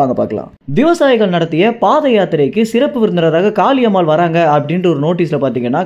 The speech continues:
காளியம்மாளுடைய பெயருக்கு பின்னால சமூக போராளி அவர்கள் அப்படின்னு இருக்கே தவிர, எதனால நாம் தமிழர் கட்சியுடைய நிர்வாகின்னு குறிப்பிடல அப்படின்ற ஒரு கேள்வி தான் இணையத்துல அதிகமாக எழுப்பப்பட்டு வந்துட்டு இருக்கு.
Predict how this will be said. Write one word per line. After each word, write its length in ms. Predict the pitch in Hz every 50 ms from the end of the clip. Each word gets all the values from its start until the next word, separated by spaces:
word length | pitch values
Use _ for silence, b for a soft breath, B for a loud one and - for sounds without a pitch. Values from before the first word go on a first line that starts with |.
| - 165
காளியம்மாளுடைய 680 | 170 240 277 262 247 233 208 196 185 175 165 156 147 135 - 165
பெயருக்கு 320 | 196 233 233 214 - 180 151 156
பின்னால 400 | 151 151 139 123 101 107 151 202 226 - - - _ _ _ _ _ _ _ -
சமூக 340 | - 185 214 262 330 320 302 285 -
போராளி 360 | 233 220 214 202 190 180 190
அவர்கள் 340 | 185 180 175 170 170 185 180 170
அப்படின்னு 280 | 160 151 170 170 165
இருக்கே 180 | 151 143 151 147 135
தவிர, 180 | 139 135 160 214 214 208
எதனால 300 | 208 262 269 269 262 233 190 165
நாம் 200 | 165 208 247 262 233
தமிழர் 240 | 247 233 226 214 214
கட்சியுடைய 340 | 202 - 196 190 180 180 180 175
நிர்வாகின்னு 440 | 180 196 196 196 190 180 202 185 180
குறிப்பிடல 380 | 196 202 214 196 185 160 180 175 165
அப்படின்ற 280 | 147 151 165 165 160 165
ஒரு 80 | 156 143 127
கேள்வி 220 | 151 151 143 139 151
தான் 160 | 202 220 185 180
இணையத்துல 360 | 208 233 226 196 175 196 190 135 151
அதிகமாக 360 | 185 233 262 247 214 185 185 180 147
எழுப்பப்பட்டு 420 | 151 165 156 - 143 123 110 127 123
வந்துட்டு 200 | 120 117 101 107
இருக்கு. 200 | 107 110 110 131